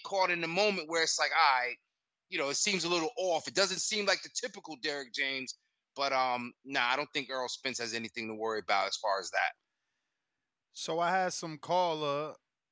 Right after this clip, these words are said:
Speaker 2: obviously excited that, that Terrence had black Air Forces and that Terrence got his overgrown beard and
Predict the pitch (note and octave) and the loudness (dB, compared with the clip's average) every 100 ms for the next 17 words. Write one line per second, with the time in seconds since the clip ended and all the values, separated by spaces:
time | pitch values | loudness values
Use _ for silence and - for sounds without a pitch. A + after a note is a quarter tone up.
0 | - D#3+ E3+ D3+ C#3+ E3 D#3 D3 C#3+ - | 0 4 4 2 -10 -10 -8 -6 -6 -2
1 | F3+ F3+ E3 E3 D#3 D3+ D#3 D#3+ - E3+ | 0 0 0 -6 -8 -12 -12 -12 -6 -2
2 | D#3 D3+ D3 D#3 D#3 D3 D3 C#3 - _ | -2 -2 -4 -4 -2 -2 -4 -8 -12 _
3 | _ _ _ D3 D#3 D3+ C#3+ D3+ D3+ C#3+ | _ _ _ -6 -2 -2 -4 -6 -6 -6
4 | - D#3 D3 - D3 C#3 C#3+ C#3 C3 - | -8 -8 -6 -8 -8 -8 -8 -10 -14 -18
5 | _ _ _ D3 D3 C#3+ C#3+ C3+ - E3 | _ _ _ -8 -6 -6 -8 -8 -4 -2
6 | D#3 D3+ C#3 - _ _ _ _ E3 D#3 | -2 -4 -6 -12 _ _ _ _ 0 2
7 | D3+ C#3+ - D#3+ D#3+ D3 C3 D#3+ D#3 D3+ | 0 -4 -4 -4 -4 -6 -4 -2 -2 -4
8 | C3 E3 D#3+ D#3 D3+ D3 C#3+ C3+ C3 | -6 -4 -2 -2 -2 -4 -6 -8 -12